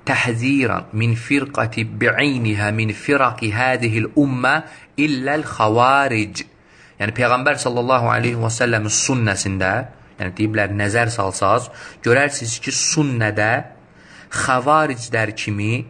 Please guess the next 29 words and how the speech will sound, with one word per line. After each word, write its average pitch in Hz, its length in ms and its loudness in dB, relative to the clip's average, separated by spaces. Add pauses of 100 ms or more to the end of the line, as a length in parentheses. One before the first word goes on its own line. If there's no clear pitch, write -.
(140)
yəni 104 200 -4
Peyğəmbər 113 400 0
sallallahu 110 640 0
aleyhi 113 260 0
və 107 160 -2
səlləm 120 420 -2
onlardan 123 840 2
təhzir 113 720 0 (600)
çəkindirdiyi 120 1000 0
kimi 120 360 2 (400)
heç 143 280 -2
bir 113 140 -2
firqədən 107 540 -2
çəkindirməyib, 98 760 -2
yəni 92 140 -6
daha 101 180 -2
şiddətli. 87 640 -6 (300)
Yəni, 101 280 -2 (240)
necə 113 300 2
bilirsiniz, 117 560 0
İslam 113 540 0 (400)
ümmətində 104 680 -2
firqələr 101 640 -2
çoxdur 139 520 0 (120)
və 127 160 0
o 170 140 4
firqələrdən 127 880 0
biri 127 240 0
də 147 120 2